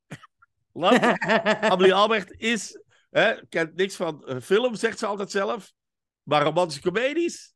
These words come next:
Speaker 1: daar kent ze iets van. Die heeft ze allemaal gezien.
Speaker 2: Alles.
Speaker 1: Alles.
Speaker 2: <laughs> Ja.
Speaker 1: Eh,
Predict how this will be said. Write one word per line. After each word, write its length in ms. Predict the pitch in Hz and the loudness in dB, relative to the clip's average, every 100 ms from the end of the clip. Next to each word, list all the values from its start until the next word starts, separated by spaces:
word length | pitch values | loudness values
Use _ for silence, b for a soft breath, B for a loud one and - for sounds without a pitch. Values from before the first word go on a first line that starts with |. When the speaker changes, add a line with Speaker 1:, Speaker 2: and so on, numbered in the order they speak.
| _ | _
Speaker 1:
daar 220 | - 233 | -4 -4
kent 280 | 196 156 117 | -2 -4 -4
ze 100 | - | -10
iets 120 | 104 | -12
van. 280 | - 107 104 | -8 -8 -6
Die 140 | 147 277 | -2 2
heeft 160 | 277 | 2
ze 80 | - | 0
allemaal 240 | 240 208 180 | -4 -4 -6
gezien. 460 | 123 113 95 113 _ | -8 -10 -12 -16 _
Speaker 2:
Alles. 680 | 208 220 202 160 160 190 - | 0 4 4 2 -2 -4 2
Speaker 1:
Alles. 600 | 381 - - 175 - - | 2 6 6 4 0 -10
Speaker 2:
<laughs> 80 | - 480 - _ _ _ - - - - - | -20 -20 -20 _ _ _ -20 -12 -12 -10 -8
Ja. 440 | 165 - - - _ b b b b b _ | -6 -6 -8 -10 _ b b b b b _
Speaker 1:
Eh, 580 | 208 220 233 226 - | 2 2 2 -2 -6